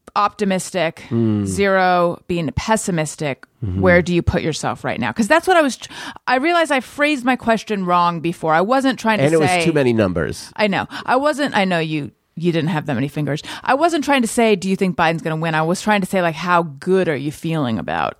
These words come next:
Speaker 1: it, things?" Because I
Speaker 2: Good about
Speaker 1: You know what? I'll, let me just answer for myself. Um, it's my show. You deserve to hear what I think. Um, I am feeling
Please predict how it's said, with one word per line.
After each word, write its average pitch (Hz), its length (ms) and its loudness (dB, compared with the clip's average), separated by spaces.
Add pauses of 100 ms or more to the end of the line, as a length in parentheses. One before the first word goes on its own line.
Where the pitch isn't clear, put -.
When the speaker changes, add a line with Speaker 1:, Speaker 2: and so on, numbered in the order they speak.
Speaker 1:
it, - 160 -16
things?" - 340 0
Because 269 220 -2 (120)
I 262 680 0
Speaker 2:
Good 165 160 2
about 139 260 0
Speaker 1:
You 269 80 2
know 294 100 2
what? 285 220 0 (160)
I'll, 294 360 0
let 302 120 0
me 381 100 -6
just 359 160 -4
answer 311 220 0
for 269 140 -4
myself. 240 500 0 (460)
Um, 190 240 4
it's - 180 -2
my 190 220 4
show. 175 480 0 (640)
You 190 320 0 (240)
deserve 180 380 2
to 175 80 -6
hear 170 200 0
what 160 140 2
I 147 100 0
think. 240 400 -2 (540)
Um, 233 460 0 (180)
I 302 220 2
am 320 220 0
feeling 294 840 0